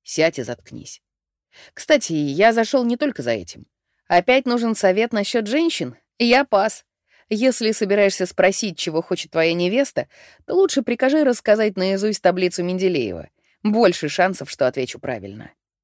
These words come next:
«Мне твои советы не нужны». Снова хмуро посмотрел на него Брэндон, опасаясь подвоха. «В Уэстпорт планирует приехать Ханна».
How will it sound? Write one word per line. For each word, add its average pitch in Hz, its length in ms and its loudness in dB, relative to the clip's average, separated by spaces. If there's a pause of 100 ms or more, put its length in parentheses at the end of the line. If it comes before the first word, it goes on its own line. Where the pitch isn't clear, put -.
(800)
«Мне 156 320 0
твои 147 180 -2
советы 156 360 -2
не 113 80 -8
нужны». 131 480 -8 (520)
Снова 175 400 -2
хмуро 185 420 -4
посмотрел 156 480 -8
на 156 100 -4
него 139 220 -4
Брэндон, 208 540 -4 (220)
опасаясь 147 520 -2
подвоха. 117 600 -14 (540)
«В 151 120 -4
Уэстпорт 208 680 -2
планирует 143 440 -2
приехать 151 360 -6
Ханна». 156 440 -8